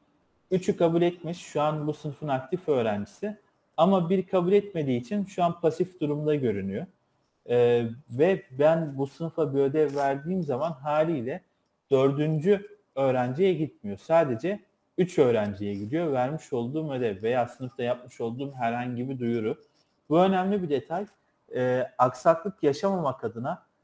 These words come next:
davet gönderdiyseniz tüm öğrencilerin davetini kabul ettiğinden emin olmanız gerekiyor. Zaten kabul eden burada koyu bir şekilde görünüyor. Hatta veli de ekleyebiliyorsunuz.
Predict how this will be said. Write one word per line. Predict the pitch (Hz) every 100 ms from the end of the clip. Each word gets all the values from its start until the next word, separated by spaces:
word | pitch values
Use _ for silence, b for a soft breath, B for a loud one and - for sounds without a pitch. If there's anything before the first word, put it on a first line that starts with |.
| _ -
davet | 127 135 165 - -
gönderdiyseniz | 143 156 156 165 196 185 151 175 - _
tüm | 202 196
öğrencilerin | 180 160 151 147 143 143 165 175
davetini | 139 135 143 147 - 170 190 _ _ _ _
kabul | 131 156 196
ettiğinden | 165 - 143 151 175 156
emin | 151 160
olmanız | 139 107 104 101
gerekiyor. | 110 107 113 - 208
Zaten | 180 - 175 160 165 _
kabul | - 175 175
eden | 131 127 175 - _ _ _
burada | 151 160 160 151
koyu | - 160
bir | 151
şekilde | - 139 127 110
görünüyor. | 113 139 156 160 151
Hatta | 139 135 160 147 143
veli | 135 156 151
de | 131
ekleyebiliyorsunuz. | - 110 104 95 101 98 _ 98 -